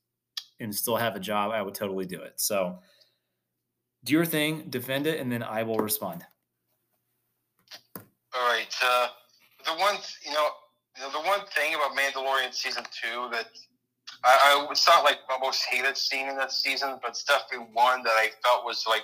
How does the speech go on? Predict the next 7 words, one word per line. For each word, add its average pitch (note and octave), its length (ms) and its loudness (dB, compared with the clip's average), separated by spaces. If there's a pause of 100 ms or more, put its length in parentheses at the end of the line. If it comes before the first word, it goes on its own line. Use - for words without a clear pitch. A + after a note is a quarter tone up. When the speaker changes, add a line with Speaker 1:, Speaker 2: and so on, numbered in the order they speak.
(120)
Speaker 2:
way A#2+ 220 -4
too A2+ 420 -10 (640)
weird A#2+ 520 2 (400)
for B2+ 200 -4
me. B2 360 -4 (300)
And, A2 280 -2 (120)
uh, A2 320 2